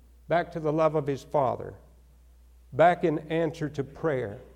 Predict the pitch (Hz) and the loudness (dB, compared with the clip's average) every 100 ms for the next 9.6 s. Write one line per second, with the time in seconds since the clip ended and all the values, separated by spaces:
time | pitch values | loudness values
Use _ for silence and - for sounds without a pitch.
0 | - - - - - - _ - - - | -20 -20 -20 -20 -20 -20 _ -20 -20 -20
1 | - - - - - - - - - 175 | -20 -20 -20 -20 -20 -20 -20 -20 -2 -2
2 | 185 - 175 175 170 170 175 - - - | 0 2 4 4 2 -6 -10 -16 -20 -20
3 | - - - - - - - - 143 151 | -20 -20 -20 -20 -20 -20 -20 -14 -2 0
4 | 151 156 160 151 151 156 151 - - - | 0 0 0 0 -2 -4 -10 -16 -20 -20
5 | - - - - - - - - - - | -20 -20 -20 -20 -20 -20 -20 -20 -20 -20
6 | - - 160 139 160 190 190 170 170 170 | -20 -8 -4 0 0 0 0 -2 -2 -6
7 | 143 175 165 156 120 107 160 151 151 143 | -6 -6 -4 -4 -6 -6 -4 -4 -6 -10
8 | 151 127 117 123 127 156 151 120 113 123 | -6 -6 -4 -4 -2 -2 -4 -6 -10 -2
9 | 127 120 123 120 - | 2 2 0 -6 -14